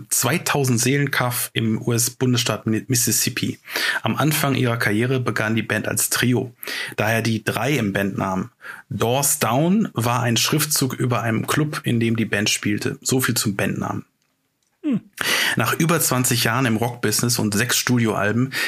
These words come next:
Speaker 1: ist von den Gründungsmitgliedern nur noch Sänger Brett Arnold übrig geblieben. In diesen Jahren ist vi-, sehr viel passiert. Das Gründungsmitglied Matt Roberts, Gitarre und Background-Gesang, musste aus gesundheitlichen Gründen zweitausendzwölf die Band verlassen und verstarb zweitausendsechzehn.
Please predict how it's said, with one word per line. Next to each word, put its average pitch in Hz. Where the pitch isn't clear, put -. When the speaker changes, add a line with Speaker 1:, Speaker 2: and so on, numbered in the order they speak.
Speaker 1:
ist 120
von 131
den 120
Gründungsmitgliedern 120
nur 117
noch 117
Sänger 120
Brett 120
Arnold 120
übrig 110
geblieben. 104
In 110
diesen 143
Jahren 120
ist 123
vi-, -
sehr 131
viel 131
passiert. -
Das 113
Gründungsmitglied 123
Matt 117
Roberts, 120
Gitarre 113
und -
Background-Gesang, 107
musste 151
aus 117
gesundheitlichen 139
Gründen 123
zweitausendzwölf 117
die -
Band 110
verlassen 131
und 127
verstarb 123
zweitausendsechzehn. 120